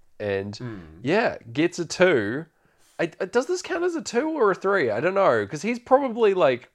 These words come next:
Speaker 1: outside the, uh, free throw line. His body is, but his <laughs> arm's not. I don't know.
Speaker 2: Yeah,
Speaker 1: How do
Speaker 2: I
Speaker 1: you
Speaker 2: was wondering
Speaker 1: score
Speaker 2: that, 'cause
Speaker 1: this?
Speaker 2: then, yeah, I
Speaker 1: Is
Speaker 2: think
Speaker 1: it
Speaker 2: if it was a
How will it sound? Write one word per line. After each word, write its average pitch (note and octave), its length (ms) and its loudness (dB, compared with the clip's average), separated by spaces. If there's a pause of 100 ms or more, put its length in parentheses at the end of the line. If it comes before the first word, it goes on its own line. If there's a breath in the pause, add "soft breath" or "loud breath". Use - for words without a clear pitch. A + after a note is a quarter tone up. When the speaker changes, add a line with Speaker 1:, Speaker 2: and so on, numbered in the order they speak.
(120)
Speaker 1:
outside C3+ 760 2
the, G#2+ 360 -2 (280)
uh, G#2 240 -2
free B2 280 -8
throw F#2+ 300 -8
line. D#2 400 -14 (320)
His A#2+ 140 -2
body C3+ 460 6
is, E2+ 200 -12
but A#2+ 160 -8
his A#2+ 120 -4
<laughs> - 40 -12
arm's C3+ 560 0 (140)
not. F3+ 500 0 (480 loud breath)
I G3 100 2
don't D4+ 120 0
know. C#3 400 6
Speaker 2:
Yeah, G3+ 540 4
Speaker 1:
How C#4 100 2
do - 80 4
Speaker 2:
I - 20 8
Speaker 1:
you G#3+ 60 6
Speaker 2:
was F#3 120 0
wondering B3+ 280 0
Speaker 1:
score B2 140 4
Speaker 2:
that, A2+ 100 2
'cause G#2 100 -4
Speaker 1:
this? E3+ 120 2
Speaker 2:
then, D#3+ 200 -2 (840)
yeah, A#2 540 2 (220)
I D#3 100 4
Speaker 1:
Is F3+ 120 2
Speaker 2:
think D#4+ 180 -2
Speaker 1:
it - 60 -8
Speaker 2:
if F3 100 -6
it E3 80 -4
was C#3+ 360 0
a C3+ 320 -4